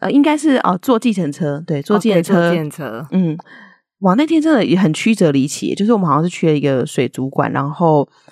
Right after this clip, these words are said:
Speaker 1: 我们要回去的时候，我们怎么样子都叫不到车，然后我们还跑去问了柜台，请柜台叫，然后柜台就跟我说，“哎，不好意思，今天下大雨，他们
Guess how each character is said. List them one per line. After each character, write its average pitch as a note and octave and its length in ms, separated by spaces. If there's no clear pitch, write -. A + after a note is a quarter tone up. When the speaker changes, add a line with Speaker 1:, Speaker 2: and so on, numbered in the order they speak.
Speaker 1:
我 D#3+ 40
们 D#3+ 60
要 F#3+ 100
回 D#3+ 200
去 - 160
的 D3+ 100
时 D3 220
候， D#3+ 260
我 C#3 60
们 B2+ 260
怎 D#3 100
么 C#3 120
样 F3 120
子 - 120
都 D3+ 120
叫 D3+ 220
不 - 120
到 B2 160
车， - 340
然 F3 80
后 G#3+ 60
我 G3+ 40
们 F3+ 80
还 F3 60
跑 C#3+ 180
去 D3+ 280
问 D#3+ 120
了 C3+ 80
柜 D3 180
台， - 160
请 - 140
柜 C3+ 160
台 - 220
叫， - 260
然 E3+ 100
后 F3 60
柜 G3+ 160
台 E3 160
就 E3+ 160
跟 D#3+ 160
我 C#3 120
说 D#3 180
，“哎， C4 180
不 B3+ 140
好 F#3+ 100
意 F3 40
思， F3+ 100
今 G3 100
天 G3+ 60
下 G3 180
大 F3 240
雨， D3+ 80
他 E3 80
们 E3 260